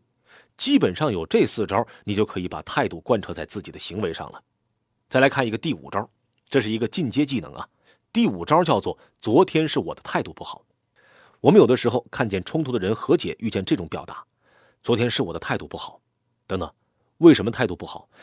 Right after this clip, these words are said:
态度不是对这个人的看法吗？对了，这个态度讲的就是小态度。其实这句话的真实意思是，我仍然坚持我的观点，不过昨天我不应该那么粗暴，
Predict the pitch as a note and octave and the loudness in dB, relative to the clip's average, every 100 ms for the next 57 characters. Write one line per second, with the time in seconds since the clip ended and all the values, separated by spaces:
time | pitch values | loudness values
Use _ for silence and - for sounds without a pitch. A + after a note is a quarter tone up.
0 | - _ - F#3 D3 B2 D3+ F3 D#3+ C#3+ | -20 _ 2 4 4 2 2 4 2 2
1 | D#3+ A#2 B2+ - F#3 C#3 G2+ F2+ G2 - | 2 2 2 0 -2 0 0 -2 -4 -8
2 | _ _ _ G2+ F2 - - - _ F#3 | _ _ _ -2 -2 -6 -20 -20 _ 8
3 | F3+ - A3 C#3+ A#2 F2 F#2 A#2 G2+ - | 8 6 4 4 2 -2 -2 -2 -2 -6
4 | C#2+ - C#3 - - _ _ - - F#3 | -6 -2 -2 -2 -14 _ _ -4 0 2
5 | C3+ D3+ A2 A2+ F2+ - C#3+ C3+ G2+ F#2+ | 2 2 0 0 -2 0 0 0 -4 -6
6 | E2+ - - _ _ - - A2 A#2 G#2+ | -8 -10 -12 _ _ -20 -4 4 6 6
7 | D#3 E3+ G#2+ A2 D3+ C3+ A2+ E2+ F2 A#2+ | 4 4 0 2 2 2 -4 -6 -2 2
8 | B2+ F#2+ D#2 _ _ - B2+ C3+ - B2 | 2 0 -10 _ _ -4 4 4 6 4
9 | F#3 D3+ D3+ - - E2+ - C3 C3 C3 | 6 4 2 -8 -6 -2 0 2 0 -2
10 | G#2+ D#2+ - D#3 D#3+ | -4 -6 -4 2 2